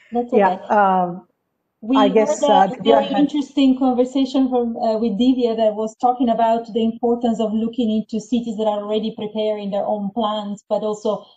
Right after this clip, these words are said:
Speaker 1: to double check what the mandates are, because of course some of the sectors might not be under the competence, and how important it will be to bring together all of the other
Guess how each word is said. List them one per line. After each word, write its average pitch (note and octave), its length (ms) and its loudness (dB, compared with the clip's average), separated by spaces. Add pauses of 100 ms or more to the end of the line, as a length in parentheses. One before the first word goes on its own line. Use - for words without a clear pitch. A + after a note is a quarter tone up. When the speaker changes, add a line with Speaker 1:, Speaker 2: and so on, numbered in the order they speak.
(120)
Speaker 1:
to G3+ 100 -4
double A#3 280 4
check A3+ 360 -6
what G3+ 160 -2
the G3+ 80 -2
mandates G3 640 -2
are, F3+ 400 -2
because F#3+ 260 -10
of F#3 120 -14
course G#3 200 -10
some G3 160 -6
of G3 80 -4
the F#3+ 80 -10
sectors G3 500 -8
might F#3+ 160 -6
not G3 240 -6
be F#3+ 240 -8 (240)
under G3 240 -4
the F#3 100 -10
competence, B3 760 -2 (300)
and G#3+ 140 -2
how A3 220 0
important G#3+ 600 -2
it A3 120 -2
will G3+ 160 -4
be G#3 260 -4
to A3+ 80 -2
bring G3 260 -4
together G3 320 -2
all G3 300 -4
of F#3+ 100 -10
the F#3+ 120 -6
other F#3+ 220 0